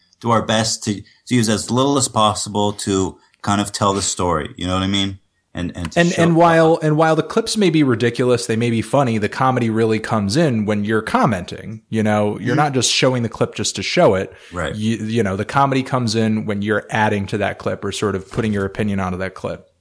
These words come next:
Speaker 1: Yes. And that's kind of, that's the whole, there's bas-, there's two main points to fair use. And one of them is, is it transformative? Meaning,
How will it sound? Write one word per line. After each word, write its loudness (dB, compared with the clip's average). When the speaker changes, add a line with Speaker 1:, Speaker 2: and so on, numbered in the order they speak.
Speaker 1:
Yes. -6
And -2
that's 0
kind 0
of, -16
that's -2
the 0
whole, -2
there's -2
bas-, 0
there's -4
two 2
main 4
points -4
to -8
fair -2
use. -4
And -6
one 2
of 0
them -2
is, -6
is 0
it -2
transformative? -2
Meaning, -2